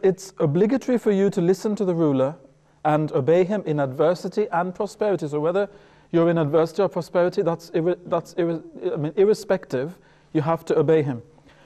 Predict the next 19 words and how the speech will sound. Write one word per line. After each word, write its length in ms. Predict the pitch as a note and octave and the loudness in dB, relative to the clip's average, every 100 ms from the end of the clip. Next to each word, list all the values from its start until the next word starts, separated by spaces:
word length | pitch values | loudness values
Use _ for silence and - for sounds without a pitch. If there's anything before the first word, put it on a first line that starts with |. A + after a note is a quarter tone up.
| - - | -20 -4
And 280 | F3+ F3+ E3+ | 0 2 0
he 80 | E3+ | 0
said, 240 | G3 F#3 | 0 0
"In 180 | F3+ D#3+ | 0 -2
pleasure 360 | - G3+ G3 A3 | 2 2 4 2
and 180 | F3 | 2
displeasure, 500 | D#3+ - D#3+ C#3 B2+ | 0 -2 0 0 0
and 200 | B2 D3 - | -2 -2 0
even 300 | G3+ A#3+ A3 | 0 2 0
when 180 | G3+ | 0
another 260 | E3+ F3+ F#3+ | 0 0 -2
person 380 | F#3+ E3 E3 E3 | 0 0 0 -2
is 120 | C#3+ | -2
given 360 | C#3 D#3 E3 C3+ | -2 -2 -2 0
rather 340 | D#3 E3 E3 | 2 2 0
undue 480 | - D#3+ D#3+ C3+ E3+ | 0 -4 -2 -2 -2
preference 640 | E3 D3+ C#3+ D#3 D3+ D3 - | -2 -6 -6 -10 -10 -10 -6
over 280 | D3 C3+ C#3 | -4 -4 -6
you, 360 | B2+ D3 A2 | -4 -4 -6